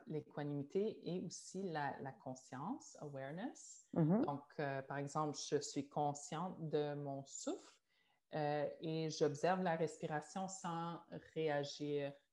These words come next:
Speaker 1: Comme si je sens, par exemple, un petit picotement ou, euh, ça, ça gratte ou quoi, je l'observe et, euh, je, et je, ce que j'observe, c'est la loi de l'impermanence,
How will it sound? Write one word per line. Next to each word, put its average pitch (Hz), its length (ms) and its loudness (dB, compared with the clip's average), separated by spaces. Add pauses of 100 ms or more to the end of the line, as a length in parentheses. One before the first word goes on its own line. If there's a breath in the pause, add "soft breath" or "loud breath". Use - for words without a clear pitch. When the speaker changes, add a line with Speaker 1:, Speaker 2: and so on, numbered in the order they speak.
(340)
Speaker 1:
Comme 147 160 2
si - 180 -6
je 151 80 -4
sens, 170 460 0
par 160 120 6
exemple, 151 360 2
un 143 80 2
petit - 220 -10
picotement 151 1000 2
ou, 143 300 -2 (160)
euh, - 100 -2 (140)
ça, - 340 -4
ça - 220 -2
gratte 147 600 2
ou - 40 -16 (120)
quoi, 165 200 2 (540 loud breath)
je 160 160 4
l'observe 156 840 4 (880)
et, 165 580 4 (460)
euh, 147 340 4
je, 165 140 4 (320)
et 160 160 2
je, 156 140 2 (120)
ce - 140 -12
que 185 100 4
j'observe, 180 460 2
c'est 196 220 0
la 170 380 4 (540)
loi 160 340 0
de 180 120 0
l'impermanence, 147 1200 -4